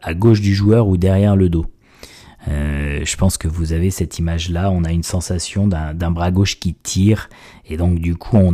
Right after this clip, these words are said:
voit apparaître le coude derrière le dos, euh, quelque chose qui est pas forcément très ex-, très esthétique.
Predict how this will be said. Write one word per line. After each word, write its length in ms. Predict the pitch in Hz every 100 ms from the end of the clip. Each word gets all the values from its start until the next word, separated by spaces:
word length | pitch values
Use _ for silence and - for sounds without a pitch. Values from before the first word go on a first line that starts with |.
| 85
voit 200 | 92 104
apparaître 400 | - 90 98 92
le 100 | 87
coude 320 | - 117 101
derrière 340 | 92 82 85 80
le 160 | 85
dos, 240 | 82 101 - _ - - - -
euh, 280 | 73 73 78
quelque 200 | - 80
chose 220 | 110 -
qui 100 | -
est 40 | 73
pas 140 | 98
forcément 480 | - - - 87 92
très 460 | - - - 95
ex-, 240 | 92 - - 95
très 260 | - 117 98
esthétique. 640 | 92 - 85 - - -